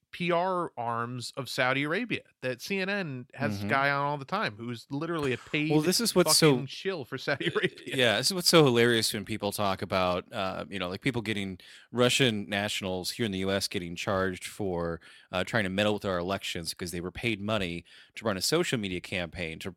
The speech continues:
Speaker 2: post memes and such, you know. Uh,
Speaker 1: Mm-hmm.
Speaker 2: a-, and it's, it's like, so it's, it's protected political speech unless someone pays you to do it as a foreign national. But as long as you're a registered lobbyist,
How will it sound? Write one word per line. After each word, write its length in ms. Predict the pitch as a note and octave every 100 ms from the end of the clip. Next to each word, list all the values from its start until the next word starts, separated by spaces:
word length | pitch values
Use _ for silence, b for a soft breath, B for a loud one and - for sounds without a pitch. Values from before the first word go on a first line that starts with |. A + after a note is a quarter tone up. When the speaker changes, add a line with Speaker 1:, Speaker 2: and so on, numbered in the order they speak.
| _
Speaker 2:
post 300 | A2+ F#2+ -
memes 440 | G2 F#2 F#2 F2+ E2
and 120 | E2
such, 420 | - E2 - -
you 80 | F#2
know. 200 | D#2+ D#2+ B B B B -
Uh, 340 | G#2+ F2 E2
Speaker 1:
Mm-hmm. 120 | G2
Speaker 2:
a-, 160 | G#2+ -
and 140 | A2
it's, 220 | G#2 - -
it's 160 | - -
like, 240 | G2+ F#2+ b b
so 180 | - B2+
it's, 160 | A2
it's 240 | - B2 - _
protected 440 | - - - - D3+
political 300 | F#3 F#3 B2
speech 280 | - A#2+ A#2
unless 180 | A2
someone 220 | - C3 G#2
pays 320 | - B2 A2+
you 60 |
to 80 | F#2+
do 240 | E2+ A2 F2+
it 140 | E2 -
as 140 | G2+
a 60 | F2+
foreign 220 | G#2+ F#2+
national. 440 | G2 G#2 - E2+ E2+ b b
But 60 | B2
as 100 | C3
long 160 | E3 F#3+
as 120 | D#3+
you're 180 | C#3+ A#2
a 40 |
registered 500 | G#2+ A#2+ A#2+ - F2
lobbyist, 560 | F#2 G#2+ A2 D2+ -